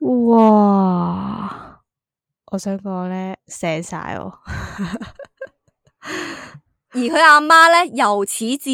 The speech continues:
Speaker 2: 終都相信有 Manny 呢個人嘅，因為真係其中一條片呢，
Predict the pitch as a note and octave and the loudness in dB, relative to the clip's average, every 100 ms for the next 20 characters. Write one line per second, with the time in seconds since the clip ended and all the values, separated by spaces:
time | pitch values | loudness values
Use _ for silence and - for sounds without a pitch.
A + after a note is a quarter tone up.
0 | B3+ D#4+ D#4 E4+ E4 - E4 D#4 F4+ C4+ | -2 -2 -2 -4 -6 0 2 2 -2 -2
1 | A3 G#3+ B3+ B3+ C#4 A3+ F#3 A3 A3+ G#3 | -2 2 4 4 2 -2 -4 -2 0 0
2 | D#3+ F#3+ A3 - - F#4+ G#4+ E4 A#3 _ | -4 -6 -8 -6 -4 -2 0 0 -2 _
3 | - E4 E4+ F#4+ C#4 A#3 C4+ G3+ C#4 D#4 | 0 2 2 0 -2 -2 -8 -4 -4 -4
4 | - G3+ - - F#3+ G#3 | -4 -8 -10 -10 -8 -2